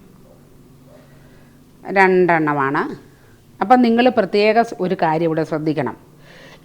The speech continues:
ഇത് എന്നെ സംബന്ധിച്ച് ഇത്, ഇത് ഒറ്റ കളർ തുണി ആയതുകൊണ്ട് ഇതിന് പ്രിൻ്റോ നല്ല, നല്ല വശം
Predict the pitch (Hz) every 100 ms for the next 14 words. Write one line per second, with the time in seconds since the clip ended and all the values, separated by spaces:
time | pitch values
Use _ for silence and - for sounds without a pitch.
0 | 240 294 247 240 277 302 254 240 240 254
1 | 240 240 233 - 220 233 208 202 - 226
2 | 226 220 208 208 196 185 180 180 180 190
3 | 190 220 214 208 202 214 220 151 - 196
4 | 202 214 202 208 208 220 202 214